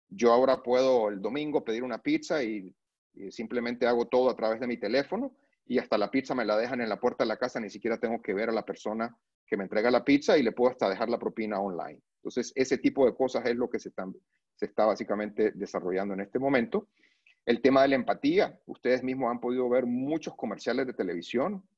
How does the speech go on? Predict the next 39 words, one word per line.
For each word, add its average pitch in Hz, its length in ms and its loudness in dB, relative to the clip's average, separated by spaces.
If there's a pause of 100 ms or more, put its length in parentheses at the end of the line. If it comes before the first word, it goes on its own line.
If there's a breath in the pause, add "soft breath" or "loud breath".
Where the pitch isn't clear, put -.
(120)
también 110 640 -6
en 87 320 -12
streaming, 135 520 0
en, 90 240 -4
en, - 180 -16 (640)
en, 82 240 -12
en 73 240 -10
plataformas 107 500 2
digitales, 113 580 4 (380)
que - 140 6
tienen 131 340 6
que 127 120 6
ver 127 140 8
principalmente 110 640 0
con 110 140 -2
la 101 80 0
empatía, 135 400 0
no 120 120 2
necesariamente 113 560 0
con 98 160 -4
vender 92 300 0
productos 107 420 0
o - 40 -10
servicios. - 600 -2
Entonces, - 480 0 (500 soft breath)
las 110 180 2
marcas 131 400 4
de 139 60 2
alguna 127 260 0
manera 120 280 0
están 120 200 -8
tratando 117 460 0
de 120 60 -2
reconectar 110 640 0
o - 100 -2
conectar 101 480 -4
con 123 160 -4
los 123 160 -4
consumidores 135 640 -2